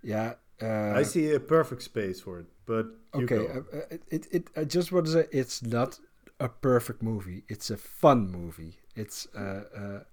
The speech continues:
Speaker 1: th-, there's, <laughs> it's, it, it, it's, it,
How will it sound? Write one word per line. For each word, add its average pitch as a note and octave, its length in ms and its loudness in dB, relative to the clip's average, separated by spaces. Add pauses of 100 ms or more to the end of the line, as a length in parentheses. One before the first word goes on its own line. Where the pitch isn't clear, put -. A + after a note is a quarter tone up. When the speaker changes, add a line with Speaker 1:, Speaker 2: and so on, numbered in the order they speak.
(540)
Speaker 1:
th-, - 160 -16
there's, A2+ 340 -2 (120)
<laughs> - 120 -16
it's, - 260 -10
it, - 140 -14 (500)
it, C#3 240 -8
it's, B2+ 280 -6
it, C3 320 -6